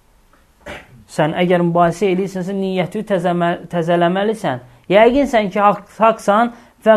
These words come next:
qabağındakını da haqqı çatdırmaq üçün, onu da haqqa gətirmək üçün niyyət eləməlisən. Əgər yox, niyyətdə xələl varsa ki, cəmaat görsün ki, mən uduzmadım, mən onu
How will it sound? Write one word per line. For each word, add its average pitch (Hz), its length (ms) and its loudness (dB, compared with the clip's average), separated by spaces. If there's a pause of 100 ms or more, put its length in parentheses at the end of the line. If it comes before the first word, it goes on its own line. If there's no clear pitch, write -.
qabağındakını 214 1200 2
da 190 140 4 (420)
haqqı 202 400 -2
çatdırmaq 190 680 0
üçün, 175 340 -2
onu 196 300 0
da 208 100 2
haqqa 190 340 0
gətirmək 180 560 -4
üçün 175 240 -6
niyyət 147 340 -4
eləməlisən. 123 600 -8 (680)
Əgər 202 340 0
yox, 220 320 4 (880)
niyyətdə 226 640 2
xələl 214 360 4
varsa 190 320 2
ki, 170 160 -4
cəmaat 185 440 2
görsün 165 380 -4
ki, 151 180 -4 (640)
mən 160 300 4 (260)
uduzmadım, 143 800 -2
mən 170 200 0
onu 165 120 0